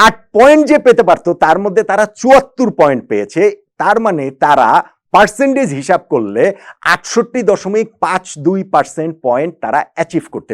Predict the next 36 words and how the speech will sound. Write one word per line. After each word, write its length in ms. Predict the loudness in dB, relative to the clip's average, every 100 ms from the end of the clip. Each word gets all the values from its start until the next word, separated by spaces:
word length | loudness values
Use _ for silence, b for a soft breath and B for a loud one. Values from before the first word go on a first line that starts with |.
| -2
পেরেছে। 360 | 0 0 -6 -20 _ _ _ _ _ _ -2 2
এই 60 | 4
আটষট্টি 360 | 2 -2 -6 -2 -2
দশমিক 300 | -2 -6 -4
পাঁচ 140 | -2 -2 0
দুই 80 | -2 -2
পার্সেন্টের 640 | -6 -8 -12 -10 -10 -10 -10
সংখ্যাটাই 360 | -12 -8 -8 -8
হচ্ছে 140 | -10 -14 -14
সবচেয়ে 260 | -12 -6 -4
গুরুত্বপূর্ণ। 480 | -4 -4 -10 -12 -20 _ b b b b 0
অস্ট্রেলিয়ার 440 | 0 2 4 4
হিসাবটা 260 | 4 -2 -4
দেখেন, 160 | -6 -2 -2
অস্ট্রেলিয়া 320 | 0 2 2
এখন 100 | 2 -2
পর্যন্ত 220 | 0 2 4
বারোটা 280 | 2 2 0 0
টেস্ট 180 | -4 -6
ম্যাচ 120 | -8 -8
খেলেছে 280 | -12 -12 -18 -4 -2
এই 60 | 0
সাইকেলে, 340 | -2 -4 -12 -16 B B B 2
তার 140 | 4 4
মধ্যে 260 | 0 2 0 4
বারোটা 360 | 2 2 -4 -4
টেস্ট 140 | -4
ম্যাচ 120 | -2 -2
মানে 100 | 0 2
বারো 160 | 4 4 2
গুণ 120 | 0 2
বারো, 140 | 4 4 2
একশো 260 | -2 0 0 4
চুয়াল্লিশ 360 | 4 4 2 -4 -4
পয়েন্টের 320 | -2 -2 -4
খেলা 140 | -4